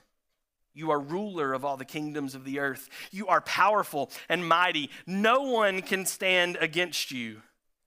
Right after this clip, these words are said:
And now see what the armies of Ammon, Moab, and Mount Seir are doing. Oh, our God, won't you stop them? We are powerless against this mighty army that is about to attack us.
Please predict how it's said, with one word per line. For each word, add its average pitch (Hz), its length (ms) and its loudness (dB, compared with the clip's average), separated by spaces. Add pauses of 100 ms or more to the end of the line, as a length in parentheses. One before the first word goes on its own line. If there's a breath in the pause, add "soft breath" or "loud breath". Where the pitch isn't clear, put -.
(580)
And 143 140 -2
now 190 240 4
see 160 400 -4
what 156 180 -6
the 143 120 -8
armies 147 420 0
of 131 120 -8
Ammon, 135 580 -4 (420)
Moab, 127 800 2 (400)
and 120 100 -8
Mount 135 240 2
Seir 151 420 -2
are 135 160 0
doing. 120 540 -8 (640)
Oh, 180 220 2
our 160 180 4
God, 139 480 2
won't 170 240 -2
you 165 60 -12
stop 143 480 0
them? 107 340 -8 (640)
We 151 80 -2
are 160 80 4
powerless 165 1000 0
against 131 380 -10
this 135 180 -12
mighty 123 320 -4
army 110 440 -6 (300 soft breath)
that 127 100 -8
is 127 80 -8
about 123 360 0
to 123 120 -10
attack - 440 -6
us. - 400 -14